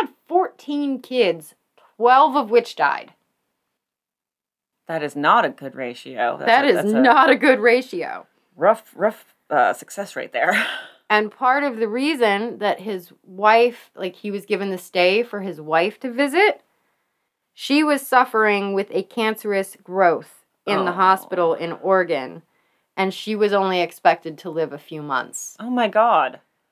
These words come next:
Speaker 1: So, uh, they did give him a stay so that she could come and see him one last time.
Speaker 2: Those poor surviving kids, though. They, they've lost, like, almost their entire gigantic family.
Speaker 1: Yeah.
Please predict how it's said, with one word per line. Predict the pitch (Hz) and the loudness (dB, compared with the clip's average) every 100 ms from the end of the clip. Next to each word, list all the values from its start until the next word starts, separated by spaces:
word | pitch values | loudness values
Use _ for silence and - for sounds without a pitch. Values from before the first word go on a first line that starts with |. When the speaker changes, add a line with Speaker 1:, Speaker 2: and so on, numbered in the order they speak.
| _ _ _ _ _ _ _ _ _ _ _ _ | _ _ _ _ _ _ _ _ _ _ _ _
Speaker 1:
So, | - 185 165 160 - | 0 2 4 0 0
uh, | 180 160 151 | 2 4 2
they | 160 190 185 | 0 -2 0
did | 190 175 | -2 -4
give | 185 180 | -6 -6
him | 185 | -8
a | 160 | -10
stay | - 196 165 156 | -6 4 4 4
so | - 170 | -2 -6
that | 160 | -6
she | - 185 | -6 -10
could | 151 170 156 - | -8 -8 -8 0
come | 170 151 147 143 - | 2 2 0 -12 -12
and | 160 | -12
see | 151 - 160 | -10 -10 -8
him | 160 156 147 147 _ _ _ _ _ | -8 -10 -12 -18 _ _ _ _ _
one | 170 190 170 | 0 2 2
last | 156 190 - | 0 -2 2
time. | 208 156 147 147 _ _ | 2 2 -4 -12 _ _
Speaker 2:
Those | 196 190 | -8 -8
poor | - 269 | 0 0
surviving | 262 226 170 185 226 190 | 0 0 2 2 0 -6
kids, | 160 165 143 - | -6 -8 -6 0
though. | 139 127 | 0 0
They, | 135 147 | -2 -4
they've | - 175 | -4 -6
lost, | 170 185 196 - | 2 2 2 -2
like, | 156 - - | -2 -2 -12
almost | 170 165 - | -10 -6 0
their | 160 | 0
entire | 156 - 160 165 | 0 2 2 2
gigantic | 160 135 151 156 151 | -2 -4 -10 -12 -10
family. | 156 185 120 - 139 _ _ _ _ _ _ _ _ _ _ _ | -10 -8 -10 -14 -20 _ _ _ _ _ _ _ _ _ _ _
Speaker 1:
Yeah. | 208 277 415 160 147 | 2 4 6 4 2